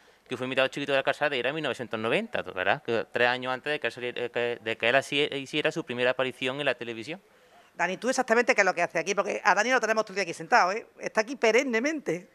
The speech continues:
Speaker 1: Bueno, me levanto un poquito.
Speaker 2: <laughs> De vez en cuando, de vez en
Speaker 1: Me levanto
Speaker 2: cuando.
Speaker 1: un poquito porque la función sería coger la cinta, meterla en el magneto.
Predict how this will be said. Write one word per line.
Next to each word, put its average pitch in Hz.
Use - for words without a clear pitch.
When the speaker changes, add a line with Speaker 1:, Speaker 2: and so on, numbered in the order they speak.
Speaker 1:
Bueno, 131
me 120
levanto 120
un 135
poquito. 139
Speaker 2:
<laughs> -
De 285
vez 269
en 269
cuando, 247
de 214
vez 220
en 214
Speaker 1:
Me -
levanto -
Speaker 2:
cuando. 135
Speaker 1:
un 143
poquito 147
porque 131
la 120
función 127
sería 147
coger 131
la 139
cinta, 170
meterla 131
en 123
el 151
magneto. 165